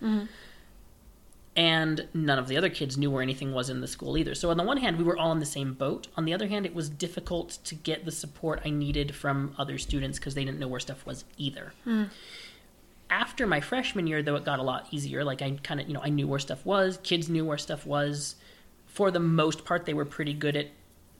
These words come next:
Speaker 2: making sure that I didn't run into them. Sometimes they would intentionally stand in my way, but that was just kids being kids 'cause they're stupid.
Speaker 1: <laughs>
Speaker 2: Um, I, um,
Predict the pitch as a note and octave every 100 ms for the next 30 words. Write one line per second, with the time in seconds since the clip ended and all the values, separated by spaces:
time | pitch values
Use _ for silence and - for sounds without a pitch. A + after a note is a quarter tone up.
0 | - E3 C#3+ D#3+ C#3+ - C#3+ C#3 C3 C3+
1 | C3+ C#3+ - C3 B2 D#3+ F#3 F3 E3+ F3+
2 | F#3+ - - - - C#3+ C#3+ C#3+ C#3 C#3
3 | C3+ C3+ C#3 C3+ C3+ C3 C#3+ C3 C3 C3
4 | D3+ C#3+ D3+ C#3+ - - - B2 C#3 C#3
5 | B2+ - - - C3 - - C#3+ - C#3
6 | C#3 - C#3+ - - C3+ D3 C#3+ - -
7 | A3+ A3 - - G#3+ F3+ F3+ F3+ F3 E3+
8 | E3 - - A#3 - - - - - -
9 | - - G3 G#3 G#3+ G#3+ G3+ F#3+ F#3+ F3+